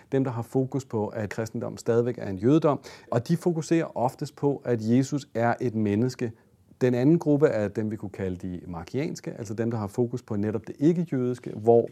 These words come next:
Jesus er hundrede procent guddommelig af den ene eller den anden slags.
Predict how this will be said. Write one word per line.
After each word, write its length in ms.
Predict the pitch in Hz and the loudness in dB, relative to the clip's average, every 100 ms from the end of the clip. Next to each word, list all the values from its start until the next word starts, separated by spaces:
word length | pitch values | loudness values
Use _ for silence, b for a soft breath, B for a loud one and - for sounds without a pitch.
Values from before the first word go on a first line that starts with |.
| 104 | -4
Jesus 360 | 107 110 117 - | -4 -4 -12 -6
er 200 | 101 95 b b 120 - | -6 -6 b b -6 -4
hundrede 260 | 113 110 | -4 -4
procent 360 | 110 - 98 - | -6 -12 -12 -10
guddommelig 560 | 107 92 87 98 104 | -10 -8 -10 -10 -14
af 80 | 98 | -12
den 100 | 95 | -12
ene 200 | 92 92 | -12 -10
eller 100 | 92 | -12
den 100 | 90 | -12
anden 140 | 80 87 | -14 -14
slags. 360 | - - - | -16 -18 -20